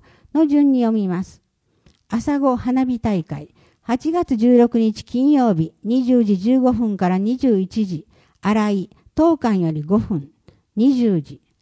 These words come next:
三島花火大会、八月十九日月曜日、十九時三十分から二十時三十分、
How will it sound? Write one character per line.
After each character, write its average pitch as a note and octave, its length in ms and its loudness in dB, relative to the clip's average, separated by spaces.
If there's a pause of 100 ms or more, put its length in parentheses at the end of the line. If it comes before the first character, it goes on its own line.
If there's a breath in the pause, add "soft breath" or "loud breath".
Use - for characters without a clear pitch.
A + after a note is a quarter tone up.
(280)
三 D4+ 320 -2
島 F3 240 -2
花 G3+ 240 -2
火 C#4 160 -2
大 G3+ 240 -2
会、 - 320 -14 (180)
八 A#3 280 -2
月 C4 260 0
十 A#3+ 180 2
九 B3 140 0
日 G#3 260 -2
月 G#3 320 0
曜 C#4 220 2
日、 E3 200 -6 (260 soft breath)
十 C#4 260 4
九 D#4+ 120 -2
時 B3+ 140 0
三 C4 280 -2
十 D#4+ 100 0
分 C#4 260 0
か G#3+ 140 -2
ら G#3+ 80 0
二 A#3+ 180 0
十 C4+ 180 0
時 G3+ 120 -4
三 G#3 280 -4
十 A3 160 -2 (200)
分、 C#3+ 180 -8